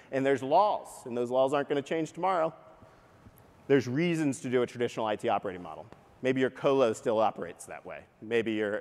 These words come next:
data center still operates that way. And then, of course, we mentioned DevOps.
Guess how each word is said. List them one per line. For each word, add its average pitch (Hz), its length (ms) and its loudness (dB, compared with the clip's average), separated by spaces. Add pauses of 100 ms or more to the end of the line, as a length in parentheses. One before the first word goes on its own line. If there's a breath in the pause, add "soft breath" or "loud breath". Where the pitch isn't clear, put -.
data 120 320 0
center 104 280 -6
still 98 200 -6
operates 95 340 -8
that 85 120 -8
way. 92 180 -8 (580)
And 151 120 4
then, 156 100 6
of 139 120 0
course, 160 240 4
we 147 80 -2
mentioned 127 360 0
DevOps. 120 640 2